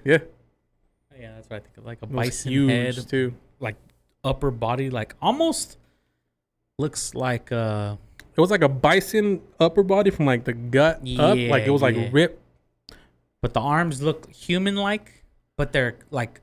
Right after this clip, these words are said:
Speaker 2: they have
Speaker 1: But they're, like,
Speaker 2: hooves.
Speaker 1: yeah, yeah, yeah, yeah, yeah, yeah.
Speaker 2: Yeah.
Speaker 1: They were, like, very
Speaker 2: The hands
Speaker 1: muscular,
Speaker 2: are
Speaker 1: like
Speaker 2: hooves.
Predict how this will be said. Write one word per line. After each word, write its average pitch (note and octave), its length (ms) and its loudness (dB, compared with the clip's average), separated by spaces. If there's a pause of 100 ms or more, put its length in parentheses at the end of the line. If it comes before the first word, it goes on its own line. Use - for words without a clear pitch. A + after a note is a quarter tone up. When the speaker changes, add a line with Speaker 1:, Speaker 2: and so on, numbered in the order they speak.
Speaker 2:
they C3+ 140 -2
have D3 160 6
Speaker 1:
But D3 60 2
they're, D3+ 100 4
like, F3 160 6
Speaker 2:
hooves. C#3 320 -2
Speaker 1:
yeah, D3 140 6
yeah, D#3 220 4
yeah, E3 160 2
yeah, E3+ 120 4
yeah, D#3+ 360 4
yeah. B2+ 40 0 (260)
Speaker 2:
Yeah. A2 280 -4
Speaker 1:
They D3+ 80 4
were, D#3+ 60 4
like, D3 120 4
very C#3+ 220 2
Speaker 2:
The C3 100 4
hands D3+ 140 4
Speaker 1:
muscular, F3+ 320 4
Speaker 2:
are - 60 2
Speaker 1:
like E3+ 80 0
Speaker 2:
hooves. A3 460 -2